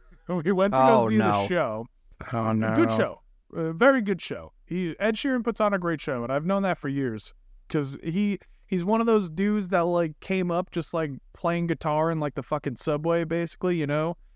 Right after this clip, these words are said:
Speaker 1: And he's got, like, a loop
Speaker 2: Yeah.
Speaker 1: pedal, so he just kinda, like, plays the thing, smacks the pedal, and just kinda keeps playing, and he builds his song as it goes, right?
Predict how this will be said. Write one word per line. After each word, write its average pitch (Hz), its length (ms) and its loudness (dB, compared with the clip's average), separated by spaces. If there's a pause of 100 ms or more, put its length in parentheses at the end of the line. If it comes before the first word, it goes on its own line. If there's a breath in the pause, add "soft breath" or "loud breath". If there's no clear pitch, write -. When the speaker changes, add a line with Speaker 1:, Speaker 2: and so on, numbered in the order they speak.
Speaker 1:
And 139 80 -2
he's 143 100 0
got, 160 100 2
like, 151 160 0
a 139 40 -2
loop 131 240 2
Speaker 2:
Yeah. 123 200 6
Speaker 1:
pedal, 180 340 2
so 139 220 -4
he 143 120 -2
just 143 220 -6
kinda, 160 260 -2
like, 156 240 -2
plays 165 280 0
the 156 80 -4
thing, 170 420 -2
smacks 160 360 -4
the - 80 -10
pedal, 165 480 0
and 131 260 -6
just 143 240 -6
kinda 151 200 -4
keeps - 240 -4
playing, 156 400 -2
and 139 80 0
he 135 60 0
builds 139 400 -2
his 143 160 -4
song 139 400 -2
as 139 160 -2
it 131 60 -6
goes, 139 420 0
right? 131 240 -4